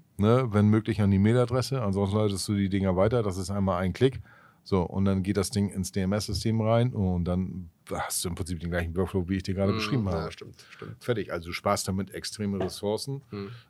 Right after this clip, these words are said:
Speaker 1: äh, und es kann vor allem nichts wegkommen, ne?
Speaker 2: Was wir haben beim Kunden ist immer ganz interessant, ohne einen Namen zu nennen. Ähm, die Beauftragung läuft ja mittlerweile so: Die schicken uns, ähm, die Anforderungen und alles. Wir machen dann, sag ich mal, soweit, äh, den, äh,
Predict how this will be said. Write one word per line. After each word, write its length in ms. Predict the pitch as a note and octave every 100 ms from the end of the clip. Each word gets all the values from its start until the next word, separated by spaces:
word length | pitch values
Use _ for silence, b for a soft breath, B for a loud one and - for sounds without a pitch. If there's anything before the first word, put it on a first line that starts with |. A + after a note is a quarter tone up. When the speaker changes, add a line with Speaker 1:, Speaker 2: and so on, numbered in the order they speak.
| -
Speaker 1:
äh, 120 | F#2+
und 160 | G2 G#2
es 120 | G2+
kann 140 | G#2
vor 120 | F#2 G2
allem 100 | F#2
nichts 180 | E2 A#2+
wegkommen, 360 | - D#2+ D2
ne? 140 | F#2+ B2+ b b b _ B B B B B B B B A#2
Speaker 2:
Was 140 | A2+
wir 100 | A#2
haben 120 | C#3
beim 180 | D#3 C#3
Kunden 200 | D3 D#3
ist 100 | C3
immer 240 | C3 B2 A#2
ganz 180 | A#2
interessant, 460 | A#2 G#2+ G#2 A2+ C3
ohne 220 | A#2+ A#2
einen 80 | G#2+
Namen 280 | G#2 C3 C3
zu 120 | D3
nennen. 400 | C#3+ C#3 C#3 C3
Ähm, 800 | - A2+ A2+ A#2 A#2 A#2 A2+ A2+ G#2+
die 60 | A#2+
Beauftragung 720 | A#2 B2+ D3 - C3 C#3 C3+
läuft 220 | B2 -
ja 60 | C3
mittlerweile 320 | A#2+ A2+ A2
so: 160 | C3 C#3+
Die 80 | B2+
schicken 260 | C3+ -
uns, 400 | A#2 C3 B2+ A2+
ähm, 460 | A2 A2+ A2 A2 G#2+
die 160 | A2
Anforderungen 540 | - D3 D#3+ D#3+ D#3 D3+
und 60 |
alles. 300 | D#3 D3+ C3
Wir 80 | B2
machen 320 | A#2 G#2 A2
dann, 180 | G#2+ G#2+
sag 140 | G#2+ A2
ich 80 |
mal, 140 | A2 G#2
soweit, 500 | A2+ G#2+ G#2 G#2 G2+
äh, 380 | G#2 G2 G2 F#2
den, 420 | G2 F#2+ F#2
äh, 40 | F2+